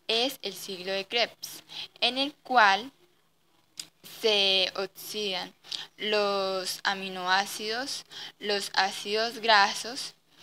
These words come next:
convirtiéndolos en energía. El siguiente es la fermentación. Es un proceso en el que se convierten por medio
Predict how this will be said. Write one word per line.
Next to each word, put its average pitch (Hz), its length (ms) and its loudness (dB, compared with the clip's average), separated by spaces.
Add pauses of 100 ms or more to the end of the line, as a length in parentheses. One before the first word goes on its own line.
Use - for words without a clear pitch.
(400)
convirtiéndolos 220 1200 0
en 185 180 -8
energía. 185 640 0 (1200)
El 254 160 6 (120)
siguiente 240 640 4 (380)
es 214 160 4
la 208 140 -4
fermentación. 185 1040 -2 (400)
Es 226 220 0
un 240 180 -8
proceso 240 680 0 (320)
en 208 200 0
el 190 80 -12
que 196 140 -4
se 185 160 -6
convierten 185 760 -6
por 196 140 -10
medio 180 420 -8